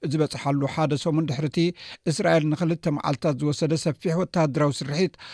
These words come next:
ኣብ ዌስት ባንክ ኣብ ውሽጢ ኣስታት ዒስራ ዓመታት እቲ ዝዓበየ ዝገበረትሉ እዩ።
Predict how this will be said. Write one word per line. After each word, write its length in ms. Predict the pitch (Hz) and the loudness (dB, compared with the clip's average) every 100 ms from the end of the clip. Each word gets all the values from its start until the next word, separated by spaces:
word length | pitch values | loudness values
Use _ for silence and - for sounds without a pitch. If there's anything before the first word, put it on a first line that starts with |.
| - | -12
ኣብ 160 | - 156 | 0 2
ዌስት 220 | 165 - 151 | 4 0 0
ባንክ 300 | 143 156 170 | 2 4 2
ኣብ 180 | - 160 156 156 | 0 2 4 2
ውሽጢ 260 | - 151 - 233 | 0 -2 -2 -2
ኣስታት 500 | 156 - 160 160 - 175 170 - | -2 0 0 0 0 -2 -2 -2
ዒስራ 240 | 170 165 170 131 | -4 -2 -2 0
ዓመታት 480 | 147 135 165 156 - | 0 2 2 0 -2
እቲ 240 | 151 165 | -4 -2
ዝዓበየ 480 | 127 - 156 147 147 143 | -4 -2 -2 2 2 0
ዝገበረትሉ 600 | 127 151 135 131 - 131 | 0 2 2 0 0 0
እዩ። 160 | 143 | 2